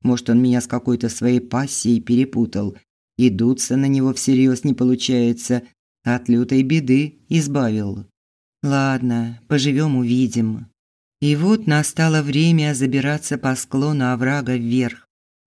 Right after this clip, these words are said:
Теперь поняла, почему Зарубин предпочёл отстать и наблюдать издали. Представила ракурс его обзора и чуть не застонала от досады на собственный порыв.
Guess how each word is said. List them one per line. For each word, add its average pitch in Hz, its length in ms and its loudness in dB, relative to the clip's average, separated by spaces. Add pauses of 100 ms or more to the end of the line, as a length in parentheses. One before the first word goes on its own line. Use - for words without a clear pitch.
Теперь 127 320 0
поняла, 131 600 -2
почему 127 320 0
Зарубин 123 600 0 (160)
предпочёл 127 600 -2
отстать 139 560 -6 (200)
и 131 60 0
наблюдать 135 560 0
издали. 104 600 -2 (460)
Представила 127 720 0
ракурс 123 680 -2
его 123 300 2
обзора 123 600 -2 (360)
и 120 160 4
чуть 185 360 -4
не 165 160 4
застонала 147 800 0
от 135 100 0
досады 117 640 -2 (260)
на 147 140 0
собственный 131 640 -2
порыв. 135 580 -2